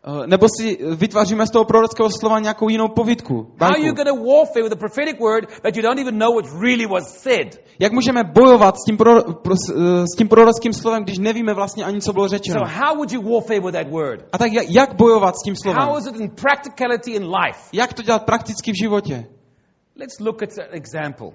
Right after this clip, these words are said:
Speaker 1: Pojďme si dát takový příklad.
Speaker 2: Abram gets a promise.
Speaker 1: Abraham dostal zaslíbení.
Speaker 2: He's an old man.
Speaker 1: Je starým mužem.
Speaker 2: And has already been past all opportunities to have children.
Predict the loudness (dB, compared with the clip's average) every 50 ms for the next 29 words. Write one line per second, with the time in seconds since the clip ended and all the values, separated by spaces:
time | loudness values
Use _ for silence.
0 | _ _ _ _ _ _ -2 -2 0 -2 -2 -2 -2 -2 -2 -2 -2 -4 -4 -4
1 | -4 -4 -4 -6 -8 -8 -8 -10 -12 -12 -14 -14 _ -4 -4 -4 -4 -4 -6 -6
2 | -6 -8 -10 -10 -10 -14 -12 -8 -8 -8 -8 -8 -12 -14 -18 -20 -20 _ _ _
3 | _ -4 -2 0 0 0 0 0 0 -2 -6 -10 -10 0 0 2 2 2 0 0
4 | 0 0 -2 -2 -4 -6 -6 -8 -10 -12 -16 -18 -20 -20 _ -20 -18 -14 -12 -12
5 | -10 -12 -12 -10 -8 -8 -8 -8 -8 -8 -8 -6 -4 -4 -4 -4 -6 -8 -10 -14
6 | -18 _ _ _ -12 -10 -10 -8 -6 -4 -4 -2 -2 -2 -2 -2 -2 -2 -4 -6
7 | -8 -12 -12 _ -8 -8 -8 -6 -8 -6 -6 -6 -6 -6 -6 -8 -8 -8 -8 -8
8 | -8 -10 -12 -10 -6 -6 -4 -4 -6 -8 -10 -12 -8 -6 -6 -4 -4 -6 -8 -10
9 | -14 -16 -12 -10 -10 -10 -10 -12 -14 -16 -16 -12 -10 -10 -10 -10 -10 -10 -10 -10
10 | -8 -10 -12 -14